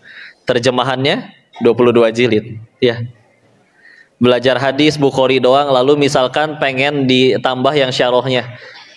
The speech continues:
Mungkin yang salah satu yang paling lengkap dari Imam Ibnu Hajar Al-Asqalani, Fathul Bari, terjemahannya tiga puluh tujuh jilid. Ya. Karena kitab sejarah cukup panjang ya, dari Imam Ibnu Asakir seingat saya itu delapan puluh tiga jilid. Nah, itu kayak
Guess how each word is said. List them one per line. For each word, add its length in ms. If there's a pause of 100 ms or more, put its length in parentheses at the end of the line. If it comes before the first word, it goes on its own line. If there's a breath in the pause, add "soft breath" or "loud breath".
(100)
Mungkin 240
yang 140
salah 180
satu 160
yang 160
paling 220
lengkap 420
dari 300
Imam 160
Ibnu 260
Hajar 240
Al-Asqalani, 680
Fathul 340
Bari, 320 (320)
terjemahannya 720
tiga 160
puluh 240
tujuh 240
jilid. 400 (240)
Ya. 240 (880 loud breath)
Karena 160
kitab 240
sejarah 400
cukup 240
panjang 400
ya, 80
dari 240
Imam 320 (160)
Ibnu 240
Asakir 480
seingat 240
saya 320
itu 160
delapan 320
puluh 160
tiga 240
jilid. 400
Nah, 80
itu 160
kayak 160